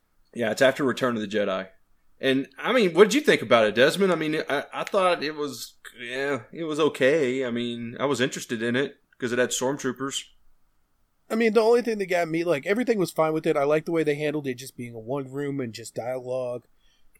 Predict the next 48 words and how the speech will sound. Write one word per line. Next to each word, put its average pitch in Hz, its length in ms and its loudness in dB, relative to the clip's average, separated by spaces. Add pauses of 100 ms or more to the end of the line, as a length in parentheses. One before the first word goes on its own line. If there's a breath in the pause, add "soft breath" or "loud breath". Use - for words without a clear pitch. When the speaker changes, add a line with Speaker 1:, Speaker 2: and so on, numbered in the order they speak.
Speaker 1:
Right. 117 220 4
Speaker 2:
But 143 220 0 (100)
the 156 180 0
acting, 170 600 0
I 170 80 4
mean, 175 140 2 (180)
I 185 100 6
know 202 160 4
it's 175 120 0
a 165 40 -10
fan 151 280 -2
film, 120 180 -6
so 143 100 -4
I'm 143 80 -4
not 156 160 0
being 135 180 -6
critical 123 440 -6
here 117 280 -10
like 110 260 -12
that. 110 220 -6
I'm 123 120 -14
just 117 240 -18
saying 113 320 -12 (640)
the 143 200 0
acting 165 680 -2
probably, 156 640 2 (200)
I 135 100 -2
would 147 160 -2
have 139 100 -2
liked 143 220 2
to 139 100 -2
have 131 100 -6
seen 143 180 -8
it 135 140 -4
better. 139 260 -2
I 143 60 0
would 147 160 0
have 147 140 -4
loved 151 300 -2
for 160 80 -2
this 151 240 -4
to 139 120 -4
have 107 160 -8
been 147 220 -2
part 147 360 -4 (600)
of, 147 300 0
uh, 127 180 -4
Battlefront. 135 600 -4